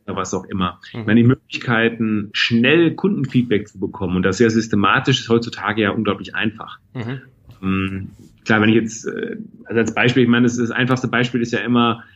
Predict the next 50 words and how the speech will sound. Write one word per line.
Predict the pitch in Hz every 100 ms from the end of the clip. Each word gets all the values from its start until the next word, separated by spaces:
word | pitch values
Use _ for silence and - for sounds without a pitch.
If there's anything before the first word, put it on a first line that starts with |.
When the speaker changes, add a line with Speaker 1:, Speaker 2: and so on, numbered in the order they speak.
| _
Speaker 1:
keine | - 110
Ahnung, | 110 123 117
ich | 117
zeige, | 117 120
ich, | 123 107 113
ich | - 113
schalte | 123 117 - - 123
Google | 120 120
AdWords, | 127 127 139 135 - _ _ _ _ -
schaue, | - 120 123
ob | 123
die |
Leute | 117 120 127
auf | 113
den | 117
Anzeigentext | 85 139 139 131 127 131 -
klicken, | 139 135 135 127
baue | 113
eine | 120
einfache | 113 117 113
Landingpage | 117 135 127 131 135 131
mit | 120
dem |
Produkt, | 117 117 139 127
mit | 117
dem |
Offer, | 107 127 143 139 - - _
Speaker 2:
Ja. | 110 110
Speaker 1:
ähm, | 113
und | 113
schaue, | 117 123
ob | 117
das | 117 113
konvertiert. | 131 120 120 - 127 117
Und | 110
danach | 110 113 120
gibt's | 123 120
dann | 120
eine | 117
Dankesseite, | 110 120 123 123 120
wo | 120
steht, | 120 123 123 -
„Naja, | 113 120
das | 120
Produkt | 120 120
gibt's | 131 -
eigentlich | 107 107
doch | 110 104
nicht“, | 127
beziehungsweise, | - - 120 120 117 110 113 107